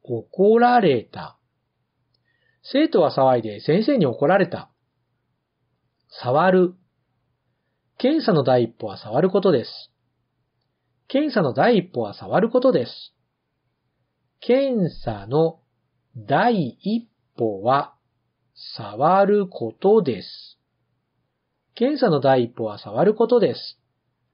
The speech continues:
産業。それぞれの産業の今を知ることは政治家にとって大切だ。それぞれの産業の今を知ることは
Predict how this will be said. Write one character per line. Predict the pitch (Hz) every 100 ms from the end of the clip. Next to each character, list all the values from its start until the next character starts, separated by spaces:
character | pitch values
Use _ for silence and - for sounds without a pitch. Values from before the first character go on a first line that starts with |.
| _ _ _ _ _ _
産 | - 151 170 180
業。 | 160 156 151 151 - _ _ _ _ _ _ _ _ _ _ _ _ _ - _ _
そ | - 170
れ | 240
ぞ | 262
れ | 226
の | 147
産 | - 143 185
業 | 202
の | 196
今 | 220 220
を | 135
知 | -
る | 127
こ | 151 180
と | 175
は | 127 110 -
政 | - 131 160
治 |
家 | 180 202
に | 196
と | 208
っ | -
て | 131 104 -
大 | 117 113
切 | 147 139
だ。 | 143 135 - _ _ _ _ _ _ _ _ _ _ _ _ _ _ _
そ | -
れ | 185
ぞ | 262 311
れ |
の | 233
産 | 160 143 143
業 | 139
の | 131
今 | 156 262
を | 214
知 | -
る | 117
こ | 117
と | 113
は | 107 101